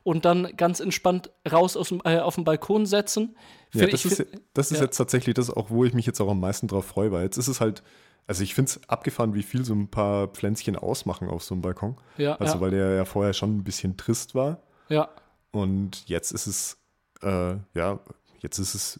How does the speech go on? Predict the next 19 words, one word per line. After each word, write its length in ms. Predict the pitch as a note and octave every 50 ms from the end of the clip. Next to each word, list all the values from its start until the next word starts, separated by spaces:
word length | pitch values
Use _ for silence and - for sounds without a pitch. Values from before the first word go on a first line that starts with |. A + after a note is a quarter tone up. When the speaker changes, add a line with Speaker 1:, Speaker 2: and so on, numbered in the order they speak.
| -
Speaker 2:
sehr 240 | - - - G2+ G2 G2
gemütlich 480 | A2+ A2 G#2 E3 F#3+ - F3+ - -
da, 120 | - G2+ F2
einfach 240 | F2+ A2 - - G#2+
nur, 160 | G#2+ G#2 G2+
weil 120 | G#2 G2
du 80 | G2 G2+
jetzt 180 | G2+ G2 - G#2
ein 60 | F#2+
paar, 340 | G2+ G2+ G2 G2 F#2+ F#2+ F#2+
ein 120 | F#2 F#2+
paar 140 | - G#2 F#2+
Pflanzen 580 | - - F#2 G2 B2 - - A2+ G2 F#2+ F#2+ - _
vor 180 | - - - F#2+
der 80 | F#2+ F2+
Nase 320 | F2 E2+ F#2 F#2 F#2 F#2
hast. 260 | G2+ A#2+ B2+ - - _ _ - - - _ - - - - _ _ _ _ _ _
Speaker 1:
Genau. 260 | - C#3 C#3 C#3+ C#3+
Speaker 2:
Also 260 | F#2+ F2+ E2+ F2+ F2